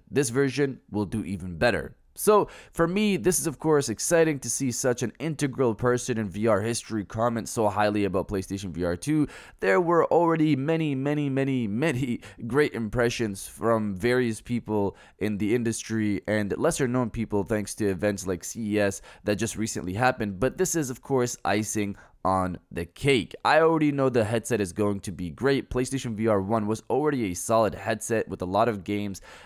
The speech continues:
Uh, the only problem was the Move and the tracking situation on the headset, and of course the resolution, but that's one thing of the time. But Move and tracking was a, a big issue there.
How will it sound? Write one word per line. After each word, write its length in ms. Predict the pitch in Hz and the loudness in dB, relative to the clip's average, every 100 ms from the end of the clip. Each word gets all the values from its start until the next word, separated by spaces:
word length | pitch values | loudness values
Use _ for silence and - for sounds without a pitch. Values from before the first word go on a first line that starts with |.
| - | -2
Uh, 240 | 107 104 95 67 | 2 4 2 0
the 80 | |
only 180 | 101 143 | 2 2
problem 480 | 123 139 139 123 110 | 2 4 4 4 0
was 300 | 101 101 95 | 2 0 -2
the 140 | 90 | -6
Move 500 | 90 117 156 147 135 - | -4 2 4 4 0 -2
and 140 | 104 | -4
the 60 | 87 | -4
tracking 480 | - 135 131 127 | 0 2 2 -2
situation 580 | 117 117 117 117 113 117 | -8 -6 -2 -2 0 -2
on 120 | 110 | -2
the 80 | 101 | -2
headset, 500 | 107 107 - 113 104 - - - | -2 -2 0 0 0 -4 -20 -4
and 160 | 190 | 0
of 100 | 190 | 0
course 260 | - 170 156 | 2 0 2
the 100 | 151 | 4
resolution, 500 | 151 123 123 120 107 | 2 2 -2 -2 -2
but 140 | 101 | 0
that's 260 | 104 113 - | 0 0 -4
one 300 | 104 117 107 | -4 -2 0
thing 240 | - 107 | 0 0
of 100 | 98 | 0
the 80 | 92 | -4
time. 400 | - 120 110 98 | -2 2 2 0
But 280 | 87 95 - - | 0 -2 -2 -8
Move 380 | 113 151 147 117 | 0 2 4 2
and 120 | 107 | -2
tracking 480 | - 113 113 110 95 | 2 2 2 -4 -2
was 220 | 101 82 | -2 -2
a, 240 | 98 95 90 - | -4 -4 -6 -10
a 140 | - 95 | -6 -4
big 280 | 85 120 | 0 2
issue 280 | 107 107 101 | 2 -2 -4
there. 320 | 87 95 92 | -2 0 0